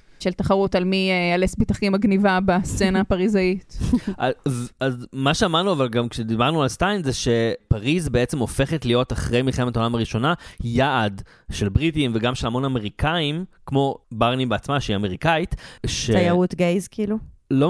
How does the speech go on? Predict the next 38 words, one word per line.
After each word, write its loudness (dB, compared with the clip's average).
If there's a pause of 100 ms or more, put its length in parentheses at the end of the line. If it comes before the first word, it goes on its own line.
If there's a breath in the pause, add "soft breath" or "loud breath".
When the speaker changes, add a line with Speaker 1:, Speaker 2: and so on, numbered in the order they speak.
Speaker 2:
ממש 2
תיירות, 4
זאת 0
אומרת, 0 (180)
הם -2
ממש -2
הולכים 0
לחיות 2
שם 0
תקופות. -2
זאת -10
אומרת, 0
היא, -2
היא -4
נהיית -2
קהילה 0
של, -2 (440 soft breath)
אה, 0
אקספאטס, -4
של, -2
אה, 0
מהגרים, 0 (380 loud breath)
דוברי 2
אנגלית -2
בפריז, -2 (280 soft breath)
Speaker 1:
דיברנו 0
על 0
זה -2
גם -2
Speaker 2:
שהרבה 2
Speaker 1:
בפרק 4
על 0
Speaker 2:
מהם 2
Speaker 1:
בולדווין. 2
Speaker 2:
קווירים. 0 (320)
כן, 2
נכון, -2 (220)
נכון. -6